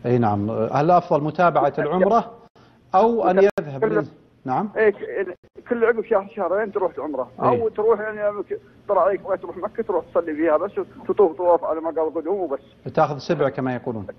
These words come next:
Speaker 2: طواف، إيه.
Speaker 1: طيب.
Speaker 2: طواف ال-،
Speaker 1: أبشر.
Speaker 2: طواف ال-، طواف ال-، شو يسمونه؟ يسمونه س-،
Speaker 1: التطوع.
Speaker 2: يعني
Speaker 1: التطوع، نعم.
Speaker 2: التطوع.
Speaker 1: إيه.
Speaker 2: التطوع. أو
Speaker 1: إيه.
Speaker 2: العمرة، يعني كل ما طلع عليك عمرة شهر شهرين تروح وتجي ولا
Speaker 1: أبشر، أبشر. شكرًا
Speaker 2: الأفضل
Speaker 1: جزيلاً.
Speaker 2: أيًا يعني.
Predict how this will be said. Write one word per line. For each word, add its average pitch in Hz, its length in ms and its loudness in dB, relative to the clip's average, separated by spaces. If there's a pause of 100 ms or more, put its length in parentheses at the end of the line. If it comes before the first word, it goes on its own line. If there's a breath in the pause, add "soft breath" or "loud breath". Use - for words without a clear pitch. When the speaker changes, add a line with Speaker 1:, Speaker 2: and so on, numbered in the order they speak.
(180)
Speaker 2:
طواف، 196 180 4
إيه. 202 300 2 (320)
Speaker 1:
طيب. 180 140 2
Speaker 2:
طواف 175 60 -4
ال-، 160 260 -4 (280)
Speaker 1:
أبشر. 156 260 0
Speaker 2:
طواف 160 300 -4
ال-، 170 260 -2
طواف 170 240 4
ال-، 143 720 0 (220)
شو 175 60 -4
يسمونه؟ 151 240 -2
يسمونه 165 400 2
س-، - 80 -4
Speaker 1:
التطوع. 170 840 0
Speaker 2:
يعني 185 220 -4
Speaker 1:
التطوع، 160 480 -2
نعم. 117 60 0
Speaker 2:
التطوع. 175 200 -2 (340)
Speaker 1:
إيه. 139 80 0
Speaker 2:
التطوع. 131 480 -4
أو 240 140 6
Speaker 1:
إيه. 220 80 2
Speaker 2:
العمرة، 190 240 -6
يعني 156 220 -12
كل 196 160 -12
ما 196 100 -6
طلع 202 180 -8
عليك 196 200 -8
عمرة 196 260 -10
شهر 190 280 -4
شهرين 208 300 -4
تروح 202 220 -8
وتجي 214 260 -14
ولا 151 220 4
Speaker 1:
أبشر، 131 300 -2
أبشر. 113 220 -4
شكرًا 151 220 2
Speaker 2:
الأفضل 160 200 2
Speaker 1:
جزيلاً. 185 80 0
Speaker 2:
أيًا 160 260 -4
يعني. 113 260 -18